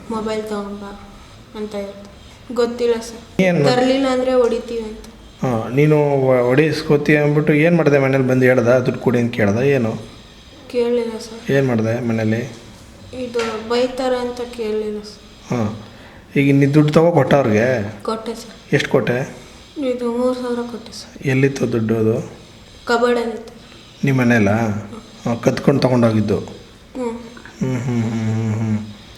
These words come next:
Speaker 2: ಆ ಮೂರು ಸಾವಿರ ಕೊಟ್ಟ ಮೇಲೆ ಏನ್ ಮಾಡ್ತಾರೆ ಅವರು?
Speaker 1: ಅದಾದ್ಮೇಲೆ ಆಯ್ತು,
Speaker 2: ಹ್ಮ್.
Speaker 1: ಮತ್ತೆ ಕೇಳ್ಬೇಕಂತ ಕೇಳ್ತೀವಿ ಅಂತ ಅಂತಾರೆ.
Speaker 2: ಓಹೋ, ಕೇಳಿದಾಗ ದುಡ್ಡು ಕೊಡ್ಬೇಕು?
Speaker 1: ಹ್ಮ್. ಇಲ್ಲಾಂದ್ರೆ ಹೊಡಿತೀವಿ ಅಂತ.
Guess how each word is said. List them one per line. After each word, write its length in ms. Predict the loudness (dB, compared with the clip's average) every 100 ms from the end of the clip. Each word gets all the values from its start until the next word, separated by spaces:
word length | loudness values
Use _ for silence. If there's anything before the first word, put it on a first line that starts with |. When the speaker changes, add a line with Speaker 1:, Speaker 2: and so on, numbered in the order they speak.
| -2
Speaker 2:
ಆ 60 | 4
ಮೂರು 220 | 4 6
ಸಾವಿರ 200 | 2 4
ಕೊಟ್ಟ 220 | 2 2
ಮೇಲೆ 160 | 2 4
ಏನ್ 120 | 2
ಮಾಡ್ತಾರೆ 260 | 0 0
ಅವರು? 300 | 0 -2 -6 -12 -20 -20 -20 -18 -10 -4
Speaker 1:
ಅದಾದ್ಮೇಲೆ 720 | -4 -4 -4 -4 -2 -6 -6 -4
ಆಯ್ತು, 460 | -4 -6 -4 -2 -2 -4 -6 -10 -16 -20 -10 -6
Speaker 2:
ಹ್ಮ್. 320 | -4 -6 -8
Speaker 1:
ಮತ್ತೆ 260 | -6 -6
ಕೇಳ್ಬೇಕಂತ 880 | -8 -4 -2 0 -2 -2 -6 -6 -6 -6 -4
ಕೇಳ್ತೀವಿ 500 | -4 -4 -4 -6 -6
ಅಂತ 140 | -8
ಅಂತಾರೆ. 500 | -12 -14 -16 -20 -20 -20 -20 -20 -20 -20 -20 -10 -6
Speaker 2:
ಓಹೋ, 580 | -6 -4 -6 -6 -10 -2
ಕೇಳಿದಾಗ 460 | 2 4 4 4 2
ದುಡ್ಡು 200 | 0 -2
ಕೊಡ್ಬೇಕು? 380 | -4 -4 -4
Speaker 1:
ಹ್ಮ್. 680 | -6 -8 -16 -12 -10 -10 -12 -16 -20 -20 -8
ಇಲ್ಲಾಂದ್ರೆ 360 | -4 -2 -2 -4
ಹೊಡಿತೀವಿ 540 | -4 -4 -6 -8 -12
ಅಂತ. 140 | -12